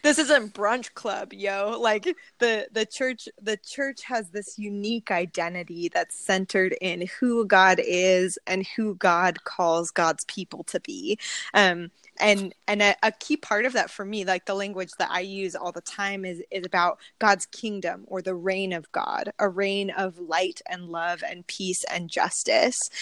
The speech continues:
um, that's expressed in, in this space where we gather together in a radical countercultural way,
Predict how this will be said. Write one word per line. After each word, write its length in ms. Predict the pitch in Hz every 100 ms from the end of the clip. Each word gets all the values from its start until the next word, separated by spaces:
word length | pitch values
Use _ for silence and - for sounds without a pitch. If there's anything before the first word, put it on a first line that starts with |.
| - -
um, 260 | 196 - 208 196
that's 160 | 220 214
expressed 760 | 214 - - 247 233 226 - - - - _
in, 380 | 233 240 226 208 -
in 260 | 240 240
this 200 | 214 208
space 640 | - - - - 247 269 -
where 120 | 202
we 120 | 196
gather 360 | 175 185 190 202
together 460 | - 190 185 185 185
in 160 | 185
a 120 | 175
radical 720 | 170 165 165 175 180 202 190 185
countercultural 1300 | - 190 180 175 - - 180 - 180 165 160 160
way, 440 | 156 165 - 65